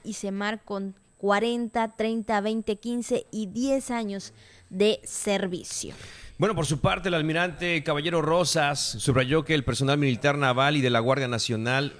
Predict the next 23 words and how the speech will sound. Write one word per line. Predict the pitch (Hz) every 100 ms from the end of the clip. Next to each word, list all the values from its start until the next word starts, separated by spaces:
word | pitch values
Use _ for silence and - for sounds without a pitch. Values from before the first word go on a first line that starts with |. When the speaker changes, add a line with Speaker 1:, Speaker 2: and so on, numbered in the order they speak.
| -
Speaker 2:
ven | 98 113 139
en | 151 123
los | 107 127
anhelos | 110 123 151 151 117 104
de | 107 104 101
la | 98 101
nación, | 101 98 127 170
pues, | 185 135
el |
motivo | 117 117 - 240 240
de | 156
su | 127 131
andar | 123 123 143 - - - - -
y | 98
los | 110 117
instó | 101 131 147 143 - - - - - - -
a | 117
dar | 139 143
todo | 165 175 135 101
para | 110 107
mantener | 107 101 113 127 - 113
el | 107
rumbo | 110 139 131 123 120